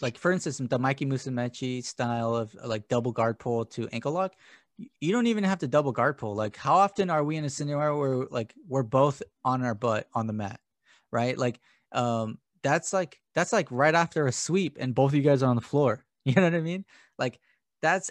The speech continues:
everywhere. So yes, uh, how often can we touch the ankle? All the time. So I get why people are attracted to the ankle lock. The only thing is it's so widely available. People have a hard time determining going for the sub is actually good for them in the long run or not.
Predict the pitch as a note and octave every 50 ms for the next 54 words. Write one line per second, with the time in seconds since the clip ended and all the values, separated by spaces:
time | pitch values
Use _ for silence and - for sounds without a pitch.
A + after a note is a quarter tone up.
0 | - - F#3+ A#3+ C4 B3+ C#4+ C4 G#3+ E3 C3+ A2+ G#2+ A2 A2 - _ - - -
1 | C#3+ C#3 C#3 C3+ C3 B2 D#3 E3 C#3 A2+ - - - - - C3 B2+ A#2+ A#2+ A#2+
2 | - - - E3 F3 F3+ - - F3 E3 D#3+ - - E3 D3+ D3 C#3+ C3+ A#2+ -
3 | - D#3 C#3 - - - A#2+ B2 D3 F#3 G3+ G3 - _ _ - F3+ G3 G3+ F3+
4 | E3+ D3 - D3 B2+ A#2+ G#2+ G#2+ A#2 - - - D3+ C3+ C3 B2+ A#2 - D3+ D#3+
5 | D#3+ - C#3 A#2+ B2 B2 B2 B2+ B2 A2+ - C3 A#2+ B2+ A#2+ A2+ - B2+ A#2+ A#2
6 | - - - A#2 A#2 - A2+ A#2 - D#3+ E3 F3 F3+ F3+ _ _ _ _ - _
7 | _ _ C3+ C3 D3 F3 F#3+ F3 - F#3 F3 D#3+ C#3 - - - C3 A2 - -
8 | - - C#3+ D3+ E3 D#3 E3 E3 E3+ E3+ D#3+ E3+ E3+ E3 D3+ E3+ E3+ E3 D#3+ E3+
9 | F3 F3 - - - _ - - - F3 D#3+ F3+ F3 E3 C#3 D#3 C3 C3+ B2 -
10 | D3 C#3+ C#3 - D3+ C#3 C3 C3+ A#2+ - - C#3 C3+ C3 C3 C3 C3 B2+ B2+ A#2+
11 | - _ _ _ _ _ _ _ _ _ _ _ _ _ _ _ _ _ - C3+
12 | - _ _ - C#3 D3 D#3 E3 D#3 - F3 D3 C3+ C#3 C3 - D3 C#3+ D#3+ D3+
13 | C#3 B2 C3+ B2+ - - C3 A2+ - C3+ B2+ - - C3+ B2 A#2 A#2+ A#2 A2+ A2
14 | A2+ A#2 - _ _ _ C#3+ C3 B2+ A#2 A2+ A2+ A#2 A#2+ A#2+ A2+ G#2+ G#2 G#2+ A2
15 | A#2 A2+ A2+